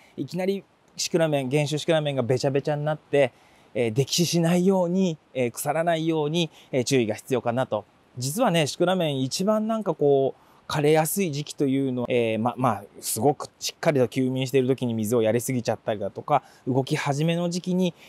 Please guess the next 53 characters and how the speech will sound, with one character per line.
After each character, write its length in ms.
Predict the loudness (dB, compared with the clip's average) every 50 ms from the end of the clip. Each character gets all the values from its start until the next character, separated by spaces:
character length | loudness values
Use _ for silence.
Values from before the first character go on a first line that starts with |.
| -12 -2
や 160 | 2 4 4 6
り 100 | 4 4
す 160 | 2 -2 -2
ぎ 140 | -4 -4 -2
ち 100 | -4 -4
ゃ 40 |
っ 20 | -4
て 240 | _ _ -2 0 0
ダ 140 | 0 0
メ 120 | 0 -2 -4
に 60 | -2
な 100 | -2 -2
る 80 | -2 -2
こ 120 | -2 -2
と 120 | -4 -2
が 60 | -2 -2
多 220 | -2 0 0 -2
い 40 | -2
の 140 | -4 -4 2
で、 220 | 4 4 4 2 _ _ _ _ -6
え 120 | -2 -2 -2
ー、 40 |
こ 160 | -2 -2 -2 0
の 80 | 0
時 140 | 0 -2 -2
期、 220 | -2 -2 -4 -4 _ _ _ -2
え 120 | 0 0
ー、 20 | 2
焦 340 | 0 0 0 2 4 4 6
ら 140 | 6 4 4
ず 160 | 2 0 0
ゆ 160 | 0 0 -2
っ 20 | -4 _ _
く 100 | -2 -2
り 120 | -2 -2 0
と 140 | -2 -4 -2
と 120 | -2 -4
い 80 | -4 -2
う 20 |
の 120 | 0 -2
を 40 | -2
心 300 | -2 -2 -2 0 0 2
が 120 | 2 2 0
け 100 | 0 -4
て 300 | 2 4 2 2 2 -2 -8
管 220 | -6 -6 -4 -2
理 100 | -2 -4
を 60 | -4
し 60 | -4 -2
て 100 | -4 -4
い 60 | -2
く 100 | 2 2
と 160 | 2 2